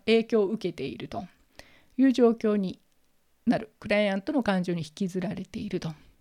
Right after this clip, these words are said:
で、さらにそれで、そこから挽回しなきゃいけない、喜ばせなきゃいけないっていうような形になってくると、もうすごい、なんていうんですか、ヘビーリフティングになって、どっと疲れが出ると。クラ-、あの、セッション終わった後にね。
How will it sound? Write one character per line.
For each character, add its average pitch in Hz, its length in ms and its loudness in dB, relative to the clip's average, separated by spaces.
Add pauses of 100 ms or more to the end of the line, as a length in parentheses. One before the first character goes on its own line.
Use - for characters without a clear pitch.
で、 226 100 0
さ 294 160 2
ら 262 100 6
に 220 120 4
そ 196 140 -2
れ 196 160 0
で、 214 380 0
そ - 140 -8
こ 247 140 2
か 269 120 4
ら 233 80 8
挽 226 240 8
回 220 160 10
し 220 100 -2
な 214 100 4
き - 100 -6
ゃ - 20 -2
い 165 60 -8
け 185 100 -6
な 185 80 -4
い、 180 60 0
喜 220 260 6
ば 220 120 8
せ 220 100 0
な 202 120 0
き - 60 -8
ゃ - 40 -4
い 175 80 -6
け - 100 -8
な 175 100 -6
い 165 40 -6
っ - 20 -16
て - 160 -10
い 170 100 -6
う 185 40 -6
よ 185 100 -4
う 170 40 -8
な 175 80 -8
形 202 500 -4
に 196 80 0
な 214 100 4
っ 214 60 -4
て 190 100 -2
く 196 100 -2
る 180 120 -2
と、 240 340 4 (640)
も 226 80 4
う - 20 0
す 220 180 0
ご 233 160 6
い、 - 180 0 (180)
な 196 120 -4
ん 190 60 -6
て - 80 -8
い 165 60 -8
う - 20 -10
ん - 80 -20
で - 120 -20
す - 80 -20
か、 - 280 -8
ヘ 233 140 0
ビ 262 160 6
ー - 20 0
リ 277 100 6
フ - 140 -2
テ - 100 -12
ィ 185 60 -8
ン - 40 -10
グ 185 120 -14 (580)
に 190 120 2
な 185 140 -2
っ - 60 -10 (180)
て、 233 140 6
ど 185 140 2
っ 208 40 -2
と - 140 -2
疲 214 220 -2
れ 185 100 -4
が 147 80 -8
出 123 120 -12
る - 80 -18
と。 - 140 -20
ク 202 120 -6
ラ-、 185 180 -2
あ 196 80 -2
の、 190 200 -4
セ - 120 -2
ッ - 20 2
シ - 140 -6
ョ - 20 -8
ン - 40 -6
終 - 40 -8
わ - 40 -10
っ - 40 -12
た 190 120 -10
後 - 120 -14
に - 80 -10
ね。 214 140 -6